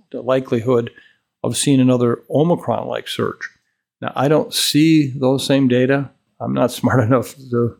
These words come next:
fit into the category of the viral geneticists. But at this point, when I look at human immunity, and even with waning immunity and what's happening with the variants, subvariants, I just don't see that happening right now. But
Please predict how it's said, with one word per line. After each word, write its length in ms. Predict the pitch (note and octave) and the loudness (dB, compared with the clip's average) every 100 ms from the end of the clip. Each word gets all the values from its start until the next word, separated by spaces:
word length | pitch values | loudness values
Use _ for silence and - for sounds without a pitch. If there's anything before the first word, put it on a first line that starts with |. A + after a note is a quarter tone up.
| _ | _
fit 200 | _ D3+ | _ 0
into 200 | D3 B2+ | 2 2
the 100 | B2 | 0
category 540 | B2 C3+ A#2 A#2 B2+ B2 | -2 -4 -4 -2 0 0
of 60 | |
the 140 | A#2+ A#2+ | 0 0
viral 220 | B2 A#2+ | 0 0
geneticists. 680 | - A#2+ B2 A#2+ - A#2 - _ - - - - _ | -2 -2 -2 -2 -6 -10 -12 _ -20 -20 -20 -20 _
But 140 | B2+ | -2
at 80 | B2 | 0
this 220 | E3+ F3 | 0 -2
point, 340 | - C#3+ B2+ C3 | 0 2 4 4
when 140 | B2+ | 2
I 80 | B2 | 2
look 260 | B2 D3 C#3 | 2 0 -2
at 80 | |
human 320 | A2+ D3 C#3 C3 | -2 2 4 4
immunity, 640 | B2 B2+ B2+ B2 A#2 A2+ _ _ _ _ | 4 4 4 2 0 -4 _ _ _ _
and 160 | B2 A#2+ | -6 -2
even 260 | C3 C#3+ | 2 2
with 160 | B2+ A2+ | 2 0
waning 400 | A#2+ C#3 C#3+ C3 | 2 2 4 4
immunity 720 | A#2+ B2 B2 B2 B2 B2 A#2+ - | 4 2 2 0 0 -2 -4 -6
and 180 | B2 A#2+ | -4 0
what's 220 | B2+ B2 | -2 -2
happening 420 | - C#3 C#3+ B2+ | -2 -2 0 0
with 140 | A#2 A#2 | 0 -2
the 80 | A#2+ | -4
variants, 500 | A#2+ B2 B2 A#2+ - | 0 0 0 -2 -2
subvariants, 600 | A#2 A2 B2+ B2+ A#2 A#2+ | -2 0 0 0 0 -2
I 60 | |
just 200 | A#2 A#2 | -2 -4
don't 180 | - A2 | -4 -4
see 200 | - C3 | -2 -2
that 220 | B2 A2+ | -2 -4
happening 520 | - C3+ B2 B2 A2+ A#2 | -4 -4 -2 -2 -4 -2
right 240 | A2+ A#2+ | -6 -4
now. 280 | B2 G#2+ - _ _ _ _ _ _ | -4 -4 -8 _ _ _ _ _ _
But 240 | C3 C3 | -4 -4